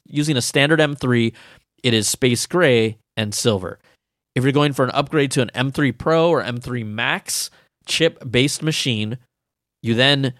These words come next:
the space gray disappears and you just have the option for space black and silver. And yes, most people are, are probably gonna do space black at that point. And it is a little nod of like, "Oh yeah, I'm,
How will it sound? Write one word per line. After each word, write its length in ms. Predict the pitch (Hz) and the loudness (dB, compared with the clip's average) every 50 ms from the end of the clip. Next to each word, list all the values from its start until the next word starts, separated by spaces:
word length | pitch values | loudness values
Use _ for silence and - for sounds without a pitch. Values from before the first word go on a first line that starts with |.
| _ _ _ _ _ - | _ _ _ _ _ -10
the 360 | - 117 110 110 107 104 101 - | -4 0 2 2 2 2 0 -4
space 360 | - - - 151 165 160 - | -6 -2 0 0 0 2 2
gray 140 | 175 160 139 | 0 0 0
disappears 840 | - - - 143 131 - 123 - - 151 127 110 104 104 - - - _ _ _ _ _ _ - | -2 -4 -2 -2 0 0 -2 0 0 2 2 2 2 0 -4 -10 -14 _ _ _ _ _ _ -6
and 100 | 123 123 | -2 -2
you 80 | 127 123 | -2 0
just 180 | 123 135 - | -2 -2 -2
have 140 | 147 131 120 | -2 -2 0
the 120 | 120 117 | 2 2
option 220 | 113 113 - - 113 | 2 0 0 -4 -10
for 120 | - 107 | -8 -8
space 400 | - - - - 123 113 110 - | -8 -8 -6 -4 -4 -4 -4 -6
black 400 | - - 117 107 98 101 - - _ _ _ _ _ | -6 -4 -2 0 0 -2 -4 -6 _ _ _ _ _
and 160 | - 107 101 - | -8 -8 -6 -4
silver. 380 | - - 107 92 90 82 80 - - - - - | -2 -2 -2 -2 -2 -6 -10 -12 -18 -20 -12 -6
And 180 | - 127 131 143 | -2 -2 0 2
yes, 500 | 147 139 135 131 - - - - - _ _ _ | 2 0 0 0 -2 -6 -8 -8 -10 _ _ _
most 460 | - 131 139 147 160 165 165 160 - - | -8 -4 -2 2 2 2 2 0 -2 -2
people 320 | 156 147 135 - 131 123 | -2 -2 0 2 2 2
are, 160 | 117 110 110 - _ _ - | 2 2 0 -4 _ _ -4
are 200 | - 110 - - _ _ | -2 -2 -2 -4 _ _
probably 540 | - 170 170 180 175 170 175 160 156 156 143 | -2 0 2 2 4 2 2 2 2 2 2
gonna 200 | 135 143 131 123 | 2 2 2 2
do 440 | 113 113 117 113 107 104 98 95 - _ _ _ _ _ _ _ _ - | 2 2 2 2 2 2 0 -2 -4 _ _ _ _ _ _ _ _ -10
space 460 | - - - - 135 120 113 - - | -8 -8 -4 0 0 0 0 0 -4
black 420 | - - 107 101 95 98 - _ _ | -6 -4 -2 0 0 -2 -4 _ _
at 140 | - 107 107 | -6 -6 -2
that 180 | 107 107 104 101 | -2 -2 -2 -2
point. 220 | - 139 139 135 | -2 -2 0 0
And 180 | 127 123 117 - - - - - - - _ _ _ _ _ _ | 0 -2 -2 -6 -12 -20 -20 -20 -20 -20 _ _ _ _ _ _
it 180 | - 147 143 | 0 0 2
is 140 | 147 139 123 | 2 2 2
a 40 | 139 | 2
little 240 | 135 135 131 123 117 | 4 4 4 4 4
nod 240 | 117 113 113 113 110 | 4 4 2 2 2
of 80 | 101 | 0
like, 160 | 101 92 - - | -2 -4 -6 -4
"Oh 200 | 117 117 104 98 | -4 -2 -2 -2
yeah, 260 | 95 101 101 95 95 | -2 -2 0 0 0
I'm, 180 | 107 113 104 | 0 0 0